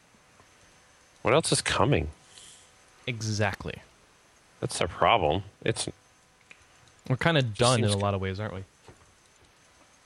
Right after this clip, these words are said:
Speaker 1: Yeah.
Speaker 2: I can do our, uh, our weekly Let's Check Upcoming to see if anything new's been added to it, because I don't think there's anything new.
Speaker 1: I mean, normally I would say Pokemon Black and White, be-,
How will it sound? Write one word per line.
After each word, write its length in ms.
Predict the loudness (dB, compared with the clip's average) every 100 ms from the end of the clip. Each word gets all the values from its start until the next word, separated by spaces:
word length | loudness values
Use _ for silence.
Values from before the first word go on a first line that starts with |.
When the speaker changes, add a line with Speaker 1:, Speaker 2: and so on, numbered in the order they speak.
| -2
Speaker 1:
Yeah. 380 | 2 4 2 0 -6 -20 -20 -20 _ -20 _ _ -20 -20 -20 -20 -20 -20 -20 -16 -16 -8
Speaker 2:
I 80 | -4
can 160 | -2
do 200 | 2 4
our, 260 | 6 6 6
uh, 200 | 4 2 -4 _ _ _ _
our 140 | -2 0
weekly 380 | 0 0 2 4
Let's 180 | 4 2
Check 240 | 2 4
Upcoming 680 | 2 0 -4 0 2 2 0
to 80 | -4
see 180 | -4
if 100 | -2
anything 380 | 0 0 2 2
new's 240 | 2 2 2
been 160 | 2
added 260 | 2 2 0
to 120 | 2
it, 120 | 0 0
because 260 | -6 -4
I 60 | -2
don't 160 | -4 -4
think 220 | -8 -4
there's 260 | -6 -4
anything 400 | -4 -4 -4 -4 -2
new. 280 | -2 -4 -6 _ -20 -20 -20 -20 -10 0
Speaker 1:
I 60 |
mean, 140 | 2 6
normally 360 | 6 6 6
I 60 | 6
would 160 | 4 2
say 400 | 4 6 6 2 0
Pokemon 460 | 0 2 2 4
Black 220 | 4 4
and 100 | 4
White, 340 | 2 4 2 0 -4
be-, 160 | -6